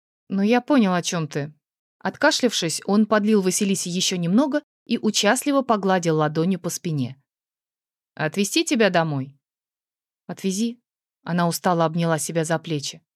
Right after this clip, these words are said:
«И спасибо, что согласился. Ты настоящий друг». «Еще бы! Наши вечные клятвы на преданность друг другу,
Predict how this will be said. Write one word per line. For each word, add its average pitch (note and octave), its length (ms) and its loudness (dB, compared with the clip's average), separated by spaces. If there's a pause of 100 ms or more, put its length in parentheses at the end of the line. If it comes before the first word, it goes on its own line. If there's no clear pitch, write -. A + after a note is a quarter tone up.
(180)
«И - 80 -12
спасибо, G3+ 420 -4
что - 200 -8
согласился. D3+ 720 -6 (160)
Ты F#3+ 100 -6
настоящий G3 500 -2
друг». C#3 360 -12 (840)
«Еще D3 420 2
бы! C3 180 -10 (440)
Наши A#3+ 340 4
вечные C#4 420 4
клятвы B3+ 480 4
на B3+ 140 8
преданность A3+ 600 4
друг A3 240 4
другу, G3 460 2